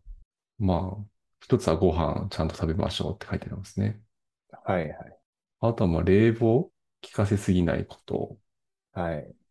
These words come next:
Speaker 2: そうっすよね。
Speaker 1: あとは、入浴すること。ちゃんと
Speaker 2: なるほど。
Speaker 1: 湯船に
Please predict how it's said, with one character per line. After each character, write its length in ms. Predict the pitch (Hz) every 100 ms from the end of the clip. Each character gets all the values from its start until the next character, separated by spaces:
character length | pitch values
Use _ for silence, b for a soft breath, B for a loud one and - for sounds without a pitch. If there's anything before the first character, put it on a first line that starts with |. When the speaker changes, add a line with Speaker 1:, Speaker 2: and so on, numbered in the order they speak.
| -
Speaker 2:
そ 80 |
う 20 | 90
っ 20 |
す 140 | -
よ 60 | -
ね。 80 | 104
Speaker 1:
あ 40 |
と 160 | - 87
は、 80 |
入 320 | 80 90 107 117
浴 320 | 104 104 101
す 180 | - -
る 120 | 110
こ 160 | -
と。 280 | - - - _ _ _ _
ち 120 | -
ゃ 40 | 92
ん 80 | 90
と 220 | - 85
Speaker 2:
な 80 | 98
る 100 | 92
ほ 100 | 92
ど。 240 | 82 - _
Speaker 1:
湯 140 | 101 92
船 180 | 85 80
に 200 | 78